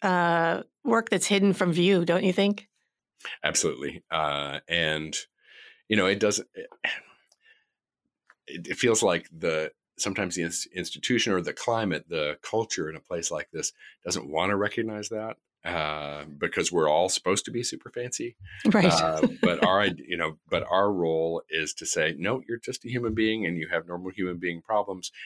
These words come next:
Speaker 2: and we're gonna help you get through that. We're gonna help you find a community."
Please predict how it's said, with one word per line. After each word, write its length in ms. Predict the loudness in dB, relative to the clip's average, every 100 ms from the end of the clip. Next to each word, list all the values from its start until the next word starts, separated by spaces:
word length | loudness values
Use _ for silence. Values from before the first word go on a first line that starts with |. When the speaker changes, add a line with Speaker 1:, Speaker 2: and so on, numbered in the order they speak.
| -16
Speaker 2:
and 80 | -6
we're 120 | -2
gonna 120 | 0 -2
help 220 | -4 -6
you 80 | -8
get 200 | -8 -6
through 160 | -4
that. 200 | -2 -2
We're 80 | -4
gonna 140 | -18 -12
help 140 | -12
you 60 | -12 -10
find 180 | -10
a 40 | -10
community." 560 | -16 -20 -18 -12 -12